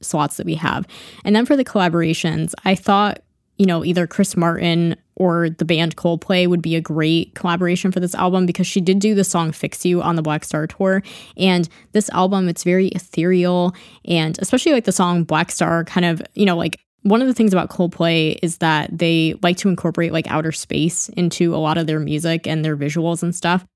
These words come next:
So the song Black Star definitely, like, evokes that kind of imagery. And this album is very ballad heavy, very ballad driven, acoustic,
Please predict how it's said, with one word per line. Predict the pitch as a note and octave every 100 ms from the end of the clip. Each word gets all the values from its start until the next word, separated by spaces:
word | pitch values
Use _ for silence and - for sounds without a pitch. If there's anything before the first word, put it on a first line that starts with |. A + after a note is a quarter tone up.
| _
So | - A3 F#3+
the | F#3
song | A3+ A3
Black | E3 E3
Star | - E3+ D#3+
definitely, | D#3 - F3 E3
like, | D3+ D3+
evokes | E3 D3+ D3+ -
that | D#3 D#3
kind | D#3+
of | D#3 -
imagery. | D#3+ D3+ D3+ D#3+ D#3 D#3 - - - -
And | F#3 E3 E3
this | F3 G3 G3+
album | - G3 G3+ F#3+ F3+
is | D#3+
very | F3 E3+ F3 E3
ballad | D#3+ E3 E3+ E3
heavy, | D#3+ F3 E3+ E3
very | E3 E3 E3
ballad | D3+ D3+ D#3+ D#3+
driven, | E3 D#3+ D#3+ D3+ D#3
acoustic, | F3+ - - F#3+ F3+ F3 E3